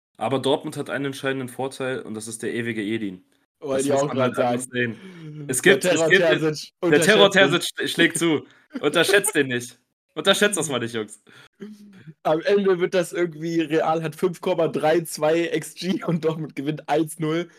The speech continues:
Speaker 2: weil irgendwie Toni Rüdiger ein Fallrückzieher-Eigentor macht. Also da würde <laughs> irgendwas passieren,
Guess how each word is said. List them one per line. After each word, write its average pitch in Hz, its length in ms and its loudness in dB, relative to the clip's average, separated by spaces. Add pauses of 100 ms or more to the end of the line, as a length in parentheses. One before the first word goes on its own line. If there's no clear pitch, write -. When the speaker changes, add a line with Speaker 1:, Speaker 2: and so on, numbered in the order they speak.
(240)
Speaker 2:
weil 147 180 2
irgendwie 147 720 0
Toni 160 300 0
Rüdiger 156 320 0
ein 151 100 0
Fallrückzieher-Eigentor 131 960 -2
macht. 123 260 -4
Also 135 240 -6
da 147 240 0
würde 175 160 -2
<laughs> - 60 -10
irgendwas 170 500 -2
passieren, 165 540 -4